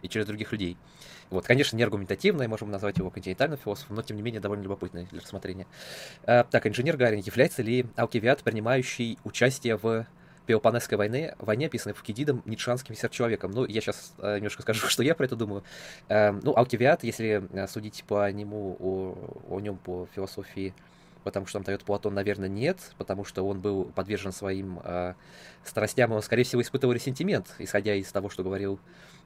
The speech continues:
м, э, Сократ. Вот. Но я думаю, что <clears throat> вот его порывистость, то, что он предал несколько раз в сторону, например, он предал, э, афинян и поддержал спартанцев, пошел на Византий. Вот в этом смысле, да, он, конечно, сверхчеловек, он все устои, как бы создал новый закон, он все устои поборол в себе.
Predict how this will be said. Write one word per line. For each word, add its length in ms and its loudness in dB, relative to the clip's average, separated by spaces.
м, 240 -6
э, 400 -8
Сократ. 600 -2
Вот. 360 -6
Но 680 0
я 260 -4
думаю, 260 -4
что 540 0
<clears throat> 360 2
вот 120 0
его 120 4
порывистость, 640 0
то, 80 2
что 120 0
он 60 -2
предал 260 0
несколько 300 -4
раз 120 0
в 40 -10
сторону, 400 -2
например, 300 2
он 80 -4
предал, 200 2
э, 300 -4
афинян 420 -2
и 80 -6
поддержал 300 -4
спартанцев, 440 -4
пошел 240 -2
на 60 -4
Византий. 420 -4
Вот 180 0
в 40 2
этом 140 2
смысле, 320 -4
да, 120 4
он, 80 0
конечно, 220 0
сверхчеловек, 540 0
он 300 -4
все 200 0
устои, 340 0
как 140 2
бы 80 -4
создал 240 4
новый 160 2
закон, 320 2
он 60 -4
все 160 0
устои 260 2
поборол 340 4
в 100 -4
себе. 280 0